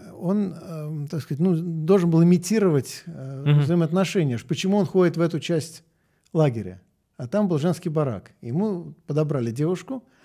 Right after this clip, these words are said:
Speaker 1: которая должна была имитировать, э, с ним какие-то отношения.
Speaker 2: Ну, но в фильме-то вообще этого,
Speaker 1: А
Speaker 2: это
Speaker 1: в фильме
Speaker 2: фильм какие-то
Speaker 1: откуда эта
Speaker 2: вставки.
Speaker 1: девушка берется, непонятно.
Speaker 2: Ну,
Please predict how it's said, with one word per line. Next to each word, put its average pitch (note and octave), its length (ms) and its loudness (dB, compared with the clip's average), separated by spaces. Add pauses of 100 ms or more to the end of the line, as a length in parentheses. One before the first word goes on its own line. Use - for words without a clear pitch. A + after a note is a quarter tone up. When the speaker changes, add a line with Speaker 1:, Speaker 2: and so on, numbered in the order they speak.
(200)
Speaker 1:
которая F#3 280 -2
должна D#3+ 380 2
была E3 560 0 (340)
имитировать, E3+ 840 2
э, D3 240 -4
с - 100 -8
ним F3+ 120 -2
какие-то D#3 300 -4
отношения. D3 420 -2
Speaker 2:
Ну, D3 80 2
но D3+ 140 4
в D3 100 -4
фильме-то E3+ 360 4
вообще D3 320 4
этого, A2 180 -2
Speaker 1:
А C3+ 160 2
Speaker 2:
это C3 80 2
Speaker 1:
в C#3 40 4
фильме - 80 4
Speaker 2:
фильм F#3 160 8
какие-то G#3 200 8
Speaker 1:
откуда G3+ 140 8
эта G3 80 10
Speaker 2:
вставки. F#3+ 160 6
Speaker 1:
девушка F#3+ 320 4
берется, G#3 440 0
непонятно. F#3 520 4
Speaker 2:
Ну, - 0 -